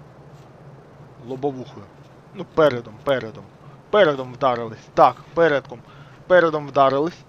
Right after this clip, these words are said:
Летимо, летимо, летимо, летимо. І зараз... Ух! Лобовуха. Ну, що я можу сказати?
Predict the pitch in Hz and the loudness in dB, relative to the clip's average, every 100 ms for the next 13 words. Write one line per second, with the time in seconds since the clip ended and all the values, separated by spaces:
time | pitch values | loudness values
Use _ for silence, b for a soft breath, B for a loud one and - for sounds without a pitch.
0 | - - 143 160 160 139 135 160 - 139 | -20 -4 0 0 0 -4 -10 -12 -14 -4
1 | 143 147 143 131 135 160 - 127 139 139 | -2 -2 -6 -8 -10 -10 -12 -6 -6 -6
2 | 135 127 156 151 165 196 143 127 135 147 | -10 -8 -12 -12 -16 -14 -12 -12 -12 -12
3 | - 139 120 113 127 143 156 - - - | -16 -20 -20 -4 0 2 0 -6 -10 -10
4 | - 403 381 269 - - - - - - | -12 -10 -8 -10 -14 -20 -20 -20 -20 -20
5 | - - 127 135 123 120 110 104 - - | -20 -14 -10 -10 -10 -14 -16 -18 -18 -20
6 | - - - - - - - - - - | -20 -20 -18 -18 -18 -18 -18 -18 -18 -18
7 | - - - - - - - - - - | -18 -18 -18 -16 -16 -16 -16 -16 -16 -16
8 | - - - - - - - - - - | -14 -14 -12 -10 -10 -12 -16 -18 -18 -18
9 | - - - - - - - - - - | -18 -20 -20 -20 -20 -20 -20 -20 -20 -12
10 | 160 180 - 185 151 143 135 131 - 135 | -8 -6 -2 -2 -2 -6 -12 -14 -12 -10
11 | 135 123 117 | -6 -6 -8